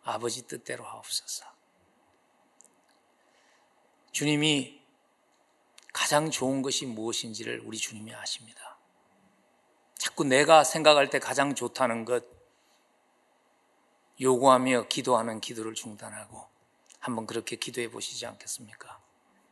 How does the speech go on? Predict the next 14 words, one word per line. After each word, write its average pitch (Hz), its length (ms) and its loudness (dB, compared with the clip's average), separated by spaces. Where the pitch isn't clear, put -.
"하나님, 127 520 -2
가장 165 540 2
좋은 156 400 0
것으로 151 400 -2
주시기를 131 520 -4
원하시는 113 680 -8
주님 123 360 -4
앞에 123 240 -6
맡깁니다. 110 680 -14
내 120 120 4
뜻대로 117 440 -2
마시고 104 600 -8
아버지의 127 600 4
뜻대로 - 560 -12